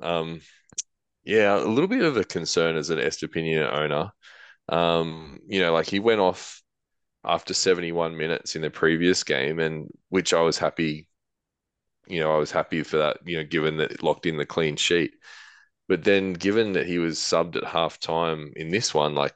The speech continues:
is there something that he's doing that De Zerbi's not happy with? And should, should we be concerned about his minutes moving forward?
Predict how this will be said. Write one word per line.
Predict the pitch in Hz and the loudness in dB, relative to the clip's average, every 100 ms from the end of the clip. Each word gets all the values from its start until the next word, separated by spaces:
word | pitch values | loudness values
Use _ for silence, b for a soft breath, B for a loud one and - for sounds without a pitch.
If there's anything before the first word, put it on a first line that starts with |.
| - | -6
is | - 92 87 | -2 0 2
there | 95 92 | 4 4
something | - 101 - 90 | 4 0 0 -2
that | 85 | 0
he's | 82 76 | -2 0
doing | 80 80 78 | 2 2 2
that | 78 - _ _ _ | -2 -4 _ _ _
De | 87 | 0
Zerbi's | 78 80 78 73 | 4 4 4 0
not | 78 - | -2 -2
happy | 73 85 | -2 0
with? | 80 71 67 | 0 0 -2
And | 73 73 | -6 -4
should, | - 87 80 | -2 -2 0
should | - 101 95 | 2 4 2
we | 87 | 2
be | 85 | 0
concerned | - 76 - 80 85 65 | -2 -4 0 2 0 -2
about | 67 80 78 - _ _ b b b b _ - | -2 0 0 -2 _ _ b b b b _ -4
his | 90 80 | -4 0
minutes | 80 71 - | -2 -2 -2
moving | 82 78 | -2 -2
forward? | 76 78 76 | 0 2 2